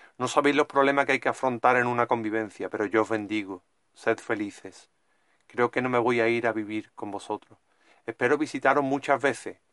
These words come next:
sobre todo si me traéis nietos, pero yo debo vivir mi vida. Luisa, me voy.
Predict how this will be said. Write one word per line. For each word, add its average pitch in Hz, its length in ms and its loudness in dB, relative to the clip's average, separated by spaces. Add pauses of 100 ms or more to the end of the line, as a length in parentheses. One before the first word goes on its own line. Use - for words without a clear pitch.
(160)
sobre 104 280 -4
todo 113 220 4
si - 140 -8
me 113 120 -4
traéis 104 260 0
nietos, 110 400 -6 (260)
pero - 160 -14
yo 95 180 -6
debo 107 300 0
vivir 101 320 -6
mi 98 140 -8
vida. 92 320 -12 (1900)
Luisa, 113 320 0
me 104 120 0
voy. 107 240 2